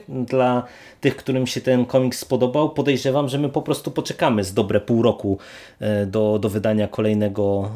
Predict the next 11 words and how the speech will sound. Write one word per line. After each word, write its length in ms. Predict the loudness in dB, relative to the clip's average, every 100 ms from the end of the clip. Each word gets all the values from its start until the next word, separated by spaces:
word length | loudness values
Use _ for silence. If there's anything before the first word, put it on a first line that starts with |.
| -4
e, 160 | -4
tomu 420 | -2 -2 0 -2 -4 -4
Venoma, 420 | 0 0 2 0
bo 140 | -2
pewnie 320 | -2 -2 0
właśnie 300 | 0 -2 -2
musi 300 | -2 -2 -2
być 200 | -4 -4
najpierw 400 | 0 0 0 -2
Wojna 280 | 0 2 2
Światów, 560 | 0 0 0 2 0